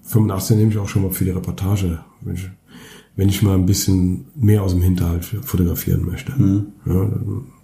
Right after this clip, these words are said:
Speaker 1: bist du ein bisschen weiter weg und, ja, dann hab ich auf dem anderen das fünfunddreißiger drauf.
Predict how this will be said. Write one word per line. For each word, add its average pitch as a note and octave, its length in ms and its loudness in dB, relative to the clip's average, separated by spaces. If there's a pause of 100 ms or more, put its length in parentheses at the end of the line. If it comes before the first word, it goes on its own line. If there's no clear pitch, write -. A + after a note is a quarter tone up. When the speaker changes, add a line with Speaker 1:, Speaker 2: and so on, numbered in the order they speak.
(180)
Speaker 1:
bist G2+ 160 0
du F#2+ 60 2
ein F2+ 100 4
bisschen F#2 240 0
weiter F2 240 0
weg F#2+ 240 0
und, F2 300 -2 (760)
ja, F#2 100 2
dann F2 140 0
hab F#2+ 120 2
ich G2+ 40 4
auf F2+ 120 0
dem F2 120 4
anderen G2+ 280 2
das G2+ 120 0
fünfunddreißiger F2+ 640 -4
drauf. F2 220 -6